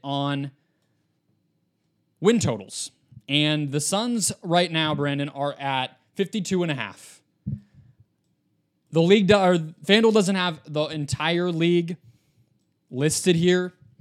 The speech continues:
because there are these trades up in the air. Uh, they do have Clippers odds, which kind of surprised me. Maybe this is most of the league. Um,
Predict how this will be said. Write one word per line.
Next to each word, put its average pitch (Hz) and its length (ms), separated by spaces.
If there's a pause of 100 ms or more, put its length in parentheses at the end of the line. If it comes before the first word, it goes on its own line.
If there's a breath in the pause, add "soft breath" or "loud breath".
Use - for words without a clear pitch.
(760)
because 139 840 (1120)
there 135 160
are 135 140
these 135 220
trades 143 560
up 135 160
in 147 100
the 135 200
air. 135 480
Uh, 113 140
they 120 120
do 226 180
have 240 180
Clippers 175 360
odds, 135 300
which 123 140
kind 147 200
of 139 80
surprised 123 480
me. 139 100
Maybe 330 240
this 415 200
is 196 180
most 131 280
of 113 60
the 117 60
league. 107 420
Um, 135 420